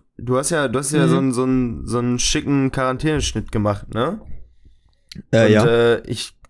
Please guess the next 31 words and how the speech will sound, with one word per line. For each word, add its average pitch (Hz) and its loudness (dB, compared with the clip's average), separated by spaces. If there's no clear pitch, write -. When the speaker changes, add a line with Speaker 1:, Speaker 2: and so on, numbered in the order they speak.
Speaker 1:
bin 135 0
jetzt 135 -2
auch 131 -2
endlich 131 -2
in 131 0
den 131 2
Genuss 127 0
wiedergekommen 110 0
von, 110 -2
äh, 110 0
Seiten 117 0
auf 113 0
Zifir. - 2
<laughs> - 2
Ich 101 -8
hab 131 -2
jetzt 151 0
Speaker 2:
Ja, 110 4
war 110 4
ich 107 0
ja 110 4
auch 113 4
schon 117 4
Speaker 1:
endlich, 113 6
Speaker 2:
wieder. 131 2
Speaker 1:
äh, - -8
das, 123 -4
das 123 -4
Erlebnis 131 0
gehabt, 147 -4
äh, 120 2